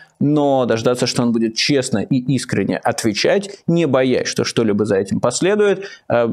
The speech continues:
эта вероятность стремится к нулю. Поэтому социологические данные не могут быть применимы. Однако мы по косвенным признакам видим,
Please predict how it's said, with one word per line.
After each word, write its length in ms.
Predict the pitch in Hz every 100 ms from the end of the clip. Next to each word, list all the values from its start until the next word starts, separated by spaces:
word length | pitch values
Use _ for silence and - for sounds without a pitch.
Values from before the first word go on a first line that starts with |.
| -
эта 200 | 156 147
вероятность 520 | 120 113 123 123 107
стремится 400 | - 113 120 -
к 120 | - 151
нулю. 380 | 135 117 - - -
Поэтому 320 | 113 110 107
социологические 720 | - 120 113 113 104 - 127
данные 580 | 131 175 170 156 143 - 156
не 140 | 156
могут 260 | 127 120 117
быть 180 | 120
применимы. 480 | - 123 131 117 87
Однако 600 | 156 180 175 117 160 175 - - 156
мы 120 | 185
по 140 | 185
косвенным 640 | 170 175 170 - 107 101
признакам 540 | 104 160 185 175 139 110
видим, 340 | 120 139 180